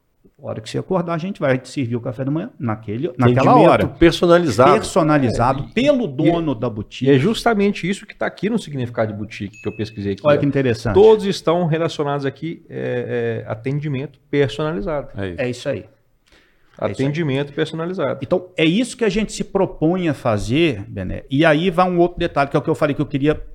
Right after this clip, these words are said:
Speaker 1: segmentar essa, essa resposta. O outro é o seguinte: tem outras boutiques no Brasil. É, agora,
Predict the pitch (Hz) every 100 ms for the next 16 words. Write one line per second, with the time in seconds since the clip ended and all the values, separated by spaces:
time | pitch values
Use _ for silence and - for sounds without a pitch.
0 | - - 151 147 160 117 131 135 - -
1 | 113 139 123 113 - 98 90 - 175 196
2 | 254 233 233 220 127 101 - - - -
3 | - - - - - - - - 269 110
4 | 117 107 117 117 98 - 113 101 139 107
5 | 110 - - - - - - _ _ 127
6 | 120 117 117 107 98 - - _ _ _
7 | _ _ _ _ _ _ - 156 196 196